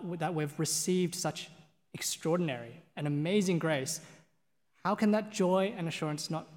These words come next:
overflow to praising God, just like the Gentiles did as they received the Spirit? How can it not overflow to proclaiming the wonderful gospel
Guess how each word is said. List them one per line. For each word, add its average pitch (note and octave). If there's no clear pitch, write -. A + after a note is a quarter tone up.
overflow E3+
to -
praising D#3+
God, C3+
just -
like F#3+
the D#3
Gentiles C#3+
did B2
as C#3
they C#3
received C3
the C3+
Spirit? B2
How E3
can E3+
it D#3+
not E3+
overflow F3
to E3
proclaiming E3
the C3+
wonderful D3+
gospel C#3